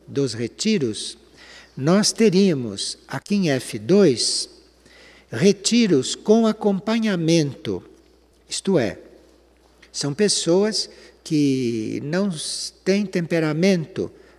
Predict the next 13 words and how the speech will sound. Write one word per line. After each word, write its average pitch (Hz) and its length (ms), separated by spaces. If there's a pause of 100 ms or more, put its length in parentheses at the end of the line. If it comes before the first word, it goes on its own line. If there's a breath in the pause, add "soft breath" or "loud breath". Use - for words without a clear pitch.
(140 loud breath)
para 147 120
ficar 156 460
um 156 220
dia 139 260
todo 151 480
em 151 80
silêncio 143 720
dentro 135 360
de 127 100
um 135 100
quarto 135 460
em 143 40
retiro. 117 640